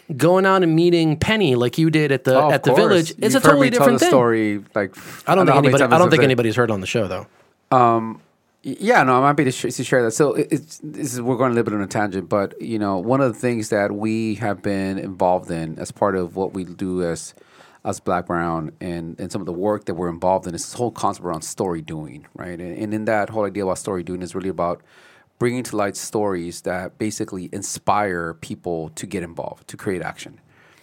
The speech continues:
Speaker 2: Now, as part of that, we basically found, uh, this, this really interesting story from, uh, from these documentaries that, documentarians, I'm sorry, that basically had shared this community out in Austin that is looking to, um,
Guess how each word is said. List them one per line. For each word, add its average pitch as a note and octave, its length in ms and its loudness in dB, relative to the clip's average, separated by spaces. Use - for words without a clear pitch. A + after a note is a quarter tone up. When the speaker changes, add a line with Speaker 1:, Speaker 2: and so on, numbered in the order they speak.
Speaker 2:
Now, G2+ 120 -2
as F#2 100 -6
part B3 200 2
of E3 60 -2
that, A2+ 220 0
we A2+ 220 -4
basically A2 500 -6
found, G2 460 -4
uh, F#2 320 -12
this, G2+ 420 -10
this - 260 -10
really B2 220 -2
interesting G2 480 -10
story F2 720 -4
from, - 400 -8
uh, F#2 100 -4
from G2+ 140 -10
these G2+ 100 -8
documentaries G#2 640 -4
that, F#2+ 240 -4
documentarians, G#2+ 640 -2
I'm F2 80 -14
sorry, F2 240 -4
that F#2 300 -6
basically G#2+ 420 -6
had F#2 340 -6
shared A2 600 -4
this G#2 180 -4
community G2 640 -6
out F#2+ 160 -4
in F2 100 -10
Austin D#2+ 580 -6
that G2 200 -4
is F#2 240 -8
looking G2+ 400 -6
to, E2+ 760 -8
um, E2+ 420 -12